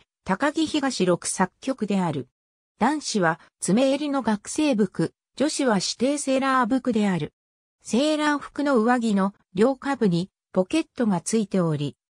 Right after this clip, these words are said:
襟の部分と合わせて、北をモチーフにデザインされている。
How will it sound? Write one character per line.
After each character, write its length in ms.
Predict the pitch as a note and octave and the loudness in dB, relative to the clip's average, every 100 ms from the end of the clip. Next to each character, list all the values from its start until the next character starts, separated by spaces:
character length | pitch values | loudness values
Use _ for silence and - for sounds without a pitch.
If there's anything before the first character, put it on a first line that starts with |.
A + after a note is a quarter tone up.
| - | -2
襟 220 | E3 C4 | 0 2
の 120 | D4 | 0
部 140 | A#3 A3 | 0 0
分 200 | A#3 G#3+ | 0 2
と 220 | F#3 D3+ | 2 2
合 80 | D3+ | 2
わ 140 | G#3 | -2
せ 180 | - F#3+ | -2 -4
て、 240 | D3+ D#3 - _ - | -2 -4 -6 _ -14
北 260 | - B3 | -2 0
を 140 | B3 A#3 | 2 4
モ 140 | A3+ | 2
チ 240 | - A#3 | 0 -2
ー 40 | A3+ | -2
フ 120 | G#3 | 0
に 220 | F#3 F3 _ _ - | 0 0 _ _ -4
デ 120 | F3 | 0
ザ 200 | G3+ D4 | 2 2
イ 100 | C4+ | 2
ン 100 | G#3+ | 2
さ 160 | - D#3+ | 0 -4
れ 120 | F3+ | -2
て 120 | G#3 | 0
い 160 | F3+ D#3 | 0 0
る。 200 | D3 | -4